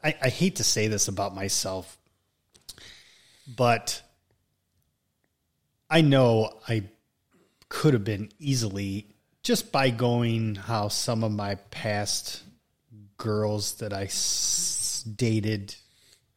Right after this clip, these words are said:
or was with for a little bit or here and there. I know for a fact a couple of them told me that they would marry me in a, they would have married me in a heartbeat.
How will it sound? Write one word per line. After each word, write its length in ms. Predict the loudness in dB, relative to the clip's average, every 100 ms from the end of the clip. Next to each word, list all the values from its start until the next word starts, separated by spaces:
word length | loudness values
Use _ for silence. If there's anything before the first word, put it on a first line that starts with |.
| _ _ _ _ _ _ _ _ _
or 200 | -2 -2 -2
was 200 | -6 -8
with 260 | -4 -2 -4
for 180 | -4 -4
a 40 |
little 260 | -2 -2 -4
bit 360 | -2 -4 -4 -8
or 180 | -14 -14
here 360 | -14 -4 -2
and 140 | -2 -2
there. 340 | -2 -4 -6 -12 _ _ -20 -20 -20 _ _
I 120 | 2 6
know 140 | 6
for 180 | 4 -4
a 40 |
fact 400 | 0 2 2 -4
a 40 | 0
couple 340 | 2 2 0
of 60 | -2
them 80 | -6
told 240 | -6 -6
me 100 | -6
that 200 | -12 -8
they 100 | -4
would 180 | -4 -4
marry 280 | -4 -4 -6
me 140 | -10
in 80 | -12
a, 160 | -18 0
they 120 | 2
would 140 | 2 0
have 60 |
married 260 | -2 -4 -4
me 100 | -6
in 60 | -8
a 40 |
heartbeat. 500 | -8 -8 -8 -14 -20